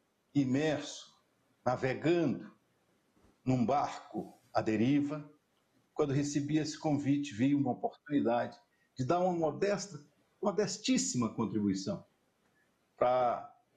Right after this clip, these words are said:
que a consciência evolua, que a informação se veja, eh, mais desnuda, mais compreensível às pessoas,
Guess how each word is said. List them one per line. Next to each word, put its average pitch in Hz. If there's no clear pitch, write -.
que 143
a 135
consciência 147
evolua, 135
que 143
a 135
informação 131
se -
veja, 113
eh, 110
mais 127
desnuda, 131
mais 127
compreensível 110
às -
pessoas, -